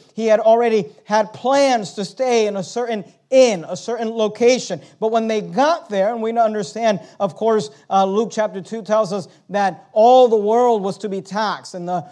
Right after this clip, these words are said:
uh, Caesar Augustus caused the entire empire to be taxed, and many people were traveling at this time. When they got there, the Bible seems to indicate that when they got there, there was no rooms left. In fact, there was no room for them in the inn,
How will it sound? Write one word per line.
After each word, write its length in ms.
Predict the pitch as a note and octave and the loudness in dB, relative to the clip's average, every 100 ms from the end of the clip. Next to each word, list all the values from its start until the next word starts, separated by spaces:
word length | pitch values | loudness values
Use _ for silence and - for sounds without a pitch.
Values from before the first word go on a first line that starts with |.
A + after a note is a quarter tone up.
| _ | _
uh, 240 | - F3+ F3 | -8 -4 -4
Caesar 380 | F3 B3 G#3+ A3 | -6 -8 -4 -4
Augustus 560 | F3+ G3+ A3+ G#3+ F#3+ | -2 0 0 -4 -10
caused 400 | - G#3+ A3+ F#3+ | -10 -8 -8 -6
the 100 | F#3+ | -6
entire 340 | F#3 F#3 G#3+ G#3+ | -4 -2 0 -2
empire 520 | G#3 A3+ G#3 G#3+ F3+ | -4 -8 -4 -4 -4
to 140 | D#3+ | -6
be 120 | F#3+ F3 | -12 -12
taxed, 380 | F#3 G#3 G3 | -8 -6 -6
and 140 | F#3 F3+ | -8 -8
many 200 | A#3 A#3 | -6 -6
people 480 | A3 A3+ G#3 F#3+ - _ | -6 -6 -4 -4 -6 _
were 140 | G3+ | -8
traveling 480 | E3 G3+ A#3 A3+ G#3 | -6 -2 -2 -2 -4
at 160 | G3 F#3+ | -4 -6
this 160 | F#3+ | -10
time. 260 | F3 A3 G#3 - _ | -4 -2 -2 -6 _
When 140 | G#3 G#3+ | -6 -4
they 120 | A3 | -2
got 420 | E3+ C4+ E4+ E4 | 2 2 2 -2
there, 300 | A3 G#3 A#3 | 0 2 2
the 80 | G#3+ | 2
Bible 360 | A3 A3+ G#3+ | 4 2 0
seems 340 | G3+ A#3+ A#3 G#3 | -4 -4 -4 -4
to 200 | G#3 F#3 | -8 -6
indicate 520 | G#3 G#3+ G#3 F#3+ E3 - _ | -6 -6 -6 -6 -8 -16 _
that 140 | G#3+ G3+ | 0 0
when 140 | G#3 | 0
they 140 | G#3 | -2
got 360 | G3+ A3+ C4 C#4 | 2 6 6 4
there, 200 | C4+ C4+ | 6 6
there 200 | G#3 G#3 | 4 -2
was 220 | G3+ F3+ | -2 -6
no 380 | E3+ A3 A#3+ A#3 | -2 0 2 2
rooms 420 | G#3+ A3 G#3+ F#3+ | 0 -2 -4 -4
left. 380 | F#3+ F3 A2 D3 _ _ _ _ _ _ _ _ _ D#3 | -2 -2 -4 -16 _ _ _ _ _ _ _ _ _ -10
In 60 | |
fact, 240 | D3 F#3+ F3 | -2 -2 -2
there 80 | |
was 180 | F3+ E3 | -6 -6
no 360 | D#3 G3+ B3 B3 | -4 2 4 4
room 280 | G#3+ A3+ G3+ | 4 -2 -2
for 140 | G3+ | -6
them 300 | F#3 F#3 F3+ | -4 -4 -4
in 220 | F3+ F3+ E3+ | -6 -6 -6
the 120 | E3 | -8
inn, 260 | D#3 C3 | -10 -12